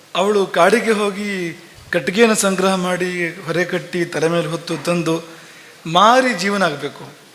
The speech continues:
ಇಂತಹ ಕಷ್ಟದ ಬದುಕು. ನೋವುಗಳು ತುಂಬ ಆಗೋಗಿದೆ ಜೀವನದಲ್ಲಿ. ಯಾರಿಲ್ಲ ಅಂದ್ರೆ ಏನು ಅರ್ಥ? ಎಲ್ಲ ಒಬ್ಬೊಬ್ಬರು ಹೋಗಿದ್ದಾರೆ ಅಂತ, ಇವಳು ಒಬ್ಬಳೇ ಉಳ್ಕೊಂಡಿದ್ದಾಳೆ ಅಂತ. ಒಬ್ಬೊಬ್ರು ಹೋದಾಗಲೂ ಒಂದೊಂದು ಪೆಟ್ಟು ಅದು. ಇಂಥ ಸ್ಥಿತಿಯಲ್ಲಿದ್ದಾಳೆ.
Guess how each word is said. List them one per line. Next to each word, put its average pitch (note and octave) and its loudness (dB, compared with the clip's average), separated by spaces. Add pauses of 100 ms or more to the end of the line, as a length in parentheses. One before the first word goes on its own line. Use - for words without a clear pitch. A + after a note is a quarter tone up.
(340)
ಇಂತಹ E3 -2
ಕಷ್ಟದ E3+ -2
ಬದುಕು. C#3+ -4 (1000)
ನೋವುಗಳು G#3+ 6
ತುಂಬ G3 2
ಆಗೋಗಿದೆ F3 4
ಜೀವನದಲ್ಲಿ. D#3 -2
ಯಾರಿಲ್ಲ F#3+ 4
ಅಂದ್ರೆ G3 6
ಏನು F3+ 2 (340)
ಅರ್ಥ? E3 0 (840)
ಎಲ್ಲ G#3 -4
ಒಬ್ಬೊಬ್ಬರು A3+ 2
ಹೋಗಿದ್ದಾರೆ A3+ 4
ಅಂತ, F3 -6 (240)
ಇವಳು G3+ 4
ಒಬ್ಬಳೇ G3 4
ಉಳ್ಕೊಂಡಿದ್ದಾಳೆ F#3+ 4
ಅಂತ. C3 -6 (840)
ಒಬ್ಬೊಬ್ರು A3 4
ಹೋದಾಗಲೂ A#3+ 4
ಒಂದೊಂದು A3+ 2
ಪೆಟ್ಟು A#3 2
ಅದು. D3 -4 (1700)
ಇಂಥ G3+ 2
ಸ್ಥಿತಿಯಲ್ಲಿದ್ದಾಳೆ. G3+ 2